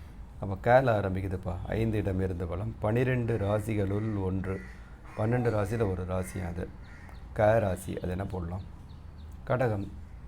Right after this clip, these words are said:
மேஷம், ரிஷபம், மிதுனம்.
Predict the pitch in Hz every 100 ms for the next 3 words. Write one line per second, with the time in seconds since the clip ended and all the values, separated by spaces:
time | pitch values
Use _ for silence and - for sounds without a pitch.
0 | - - - - - - - - - -
1 | - - - - - - - - - -
2 | - 113 120 117 123 117 107 101 117 107
3 | 113 - 107 107 104 107